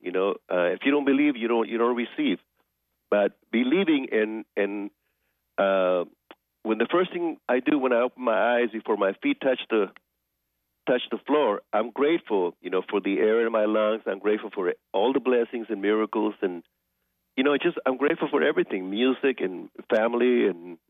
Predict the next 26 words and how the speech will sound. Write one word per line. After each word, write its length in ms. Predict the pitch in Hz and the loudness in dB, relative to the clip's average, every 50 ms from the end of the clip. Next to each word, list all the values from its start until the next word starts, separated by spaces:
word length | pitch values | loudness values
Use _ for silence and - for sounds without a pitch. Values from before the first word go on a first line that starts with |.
| _ _ - | _ _ -12
you 80 | 90 | -10
know, 140 | 82 85 85 | -8 -6 -2
my 160 | 85 85 78 | 0 0 0
wife 380 | 82 90 90 92 107 117 120 120 - | 2 2 2 2 2 0 0 -2 -4
and 260 | 110 95 90 87 - _ _ _ _ _ _ _ _ _ _ _ - | -6 -6 -8 -12 -14 _ _ _ _ _ _ _ _ _ _ _ -6
love, 420 | - 90 98 107 113 117 123 120 - _ _ _ _ | -2 0 2 2 2 2 0 -2 -6 _ _ _ _
and, 140 | - 98 92 92 92 _ _ _ | -14 -14 -14 -14 -18 _ _ _
you 80 | - 123 | -4 -2
know, 180 | 120 120 123 120 - - | -2 -2 -2 -2 -4 -2
so 220 | 143 131 131 113 _ _ _ _ _ _ _ _ _ _ _ _ _ _ _ - | 0 0 0 -2 _ _ _ _ _ _ _ _ _ _ _ _ _ _ _ -2
I, 140 | - - 123 - | 0 0 2 2
I 120 | 143 147 160 | 2 0 0
bathe 360 | 151 - 160 180 190 - - | 2 0 2 2 0 0 0
myself 480 | 131 127 120 - - 131 113 110 110 104 - _ _ _ _ _ _ _ _ _ _ _ _ - - | 0 -2 -2 0 -2 0 0 0 0 -4 -8 _ _ _ _ _ _ _ _ _ _ _ _ -8 -2
psychologically 760 | - 127 123 - 107 117 120 123 135 - - - - 123 113 | -2 -2 0 0 0 2 2 2 0 -2 -4 -6 -4 -4 -4
and 100 | 104 98 | -4 -4
spiritually 500 | - - 139 139 135 127 - 123 107 98 | -4 -2 0 0 0 0 0 -2 -2 0
with 180 | 95 95 95 90 | 0 -2 -2 -2
gratitude, 600 | - 117 135 156 151 143 - - 123 110 107 - - _ _ _ _ _ _ _ _ _ - | 0 0 2 2 0 0 -2 0 -2 -2 -2 -4 -8 _ _ _ _ _ _ _ _ _ -4
and 140 | 117 120 120 | -2 0 0
then 120 | 131 135 | 2 2
I 180 | 139 135 143 143 | 2 2 2 2
know 420 | 143 170 202 190 139 117 110 104 _ _ _ _ _ _ _ _ _ _ _ _ - | 2 0 2 2 0 0 -2 -4 _ _ _ _ _ _ _ _ _ _ _ _ -2
without 280 | 107 110 123 127 135 | 0 2 2 2 2
any 460 | 143 143 143 139 135 135 135 131 123 113 | 2 0 0 0 -2 -2 0 -2 -2 -2
hesitation 840 | - 127 127 123 - 113 - 143 135 139 147 - - 117 104 104 | 0 -2 -2 -2 -2 -6 -4 0 0 0 0 0 -2 -4 -4 -6